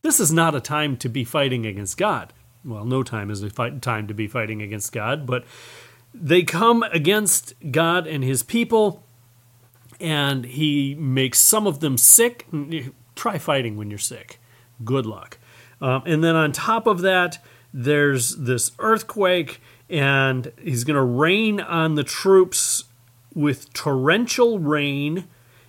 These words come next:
hailstones, fire, and brimstone.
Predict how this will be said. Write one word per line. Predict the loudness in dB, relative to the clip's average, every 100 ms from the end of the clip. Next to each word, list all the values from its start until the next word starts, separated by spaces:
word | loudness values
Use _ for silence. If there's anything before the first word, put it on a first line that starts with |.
| _
hailstones, | -8 0 2 2 4 2 2 0 2 0 0 -2 -4 -8 -12 _
fire, | -20 -20 2 4 6 6 6 6 4 2 0 -6
and | -4 -2 -4 0
brimstone. | 2 4 4 2 2 -2 -4 -10